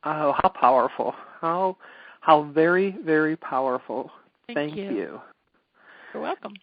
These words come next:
Speaker 1: You have a coaching and consulting practice.
Speaker 2: I do.
Speaker 1: And you work with clients, I'm assuming individually, but also perhaps in groups. Can you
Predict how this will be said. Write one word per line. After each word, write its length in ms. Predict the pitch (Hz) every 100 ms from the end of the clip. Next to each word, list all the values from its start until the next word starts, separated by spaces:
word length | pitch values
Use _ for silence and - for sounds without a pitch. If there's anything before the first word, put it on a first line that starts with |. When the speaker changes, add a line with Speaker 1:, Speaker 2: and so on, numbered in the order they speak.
| _
Speaker 1:
You 560 | 170 165 208 277 302 311 - -
have 220 | - 175 165
a 60 |
coaching 640 | - - 151 151 - 196 277
and 160 | 196 214
consulting 680 | 233 247 - 127 131 123 123
practice. 580 | - - 123 - 202 320 - - - - -
Speaker 2:
I 40 | 185
do. 180 | - 104
Speaker 1:
And 440 | 147 135 135 131 151
you 220 | 147 151 196
work 400 | 190 170 170 -
with 120 | 147
clients, 580 | - - 151 143 160 185 -
I'm 220 | - 226
assuming 440 | 262 - 185 170 156 -
individually, 1120 | 170 160 165 160 165 165 190 196 220 247 277 - -
but 140 | - 175
also 500 | - 180 190 - 220
perhaps 440 | 220 190 185 180
in 140 | - 165
groups. 500 | 156 156 185 269 - - - - - - - _ -
Can 140 | 226
you 160 | 220 277